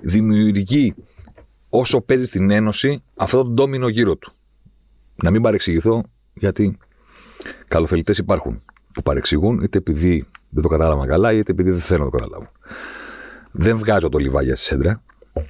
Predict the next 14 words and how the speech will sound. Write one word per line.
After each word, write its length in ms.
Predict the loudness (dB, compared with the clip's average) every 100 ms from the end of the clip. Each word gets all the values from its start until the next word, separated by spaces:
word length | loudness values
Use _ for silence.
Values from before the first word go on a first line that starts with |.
| -14 -20 -20 -20 -20 _ -16
Καταγράφω 560 | -8 -2 0 0 0 0
τα 100 | 0
γεγονότα 360 | 2 2 2
όπως 180 | 0 0
νομίζω 300 | 0 2 2
ότι 160 | 2 0
έχουν. 200 | -2 -8 _ _ _ _ _ -20 _ -20 -20 -20 -20 -20 -20 -20 -20 -2
Ο 80 |
Λιβάγια 220 | 0 2 0
είναι 80 |
πάρα 240 | 0 0 0
πολύ 220 | 0 0
ποιοτικός 400 | 0 -2 -2 -2
ποδοσφαιριστής. 540 | 0 -2 -2 -4 -12